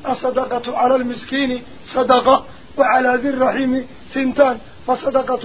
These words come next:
وصلة." Qaraabo waxay aad siisay, xagna waa silatu raxim, waa lagu janno tagaa, xagna waa deeq miskiin la siiyey, iyadana waa lagu janno tagaa. Idan, kolka qaraabaday muslimiin yihiin ay toosan yihiin, wax ka fiican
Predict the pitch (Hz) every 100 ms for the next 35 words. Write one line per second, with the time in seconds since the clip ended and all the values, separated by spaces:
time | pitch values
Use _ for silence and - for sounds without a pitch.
0 | 247 240 240 269 214 - - - - -
1 | - 240 269 285 320 320 320 262 285 262
2 | 254 240 247 240 - - - 269 262 269
3 | 254 247 254 247 240 240 262 330 320 370
4 | - - - 262 254 262 277 220 254 247
5 | 254 240 247 226 - - - 269 254 247
6 | 226 262 240 247 - 311 302 262 247 247
7 | 247 - - - - 269 262 247 240 240
8 | 240 240 262 208 247 240 240 247 247 254
9 | 240 - - - 339 320 277 262 - -
10 | - 262 254 247 247 247 254 262 254 254
11 | 240 233 233 247 277 277 262 262 247 240
12 | 240 320 277 262 240 - - - 247 262
13 | 214 254 -